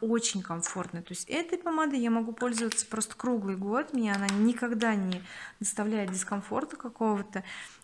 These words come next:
или ещё чего-то. Вот с эффектом металлик у меня нет помады, а есть помада Cushion глянцевая. Кстати, вот сейчас я начну пользоваться, потому что зимой она мне как-то не очень шла. Такой оттенок у меня, видите, м, не совсем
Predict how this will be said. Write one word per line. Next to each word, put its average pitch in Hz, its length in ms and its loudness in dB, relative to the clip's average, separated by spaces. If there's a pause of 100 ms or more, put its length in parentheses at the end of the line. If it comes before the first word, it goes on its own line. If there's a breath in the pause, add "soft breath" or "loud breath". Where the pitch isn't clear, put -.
или 196 340 0
ещё 190 360 0
чего-то. 185 640 -6
Вот 190 200 -4
с - 80 4
эффектом 233 400 0
металлик 214 560 2
у 190 40 -2
меня 196 340 2
нет 220 420 4
помады, 285 600 0 (400 loud breath)
а 208 200 2
есть 214 500 0
помада 226 480 2
Cushion 202 760 -4
глянцевая. 190 680 -2
Кстати, - 360 -4
вот 185 100 -4
сейчас 240 400 -2
я 202 60 2
начну 190 340 0
пользоваться, 262 540 -2
потому 196 160 -2
что 185 80 0
зимой 220 280 2
она 202 140 2
мне 208 180 2
как-то 202 300 -4
не 208 140 4
очень 196 420 2
шла. 226 320 2
Такой 208 360 -4
оттенок 247 520 -2 (440 loud breath)
у 196 40 -4
меня, 185 240 0
видите, 233 460 2 (440 loud breath)
м, 196 580 0
не 208 60 4
совсем 214 540 2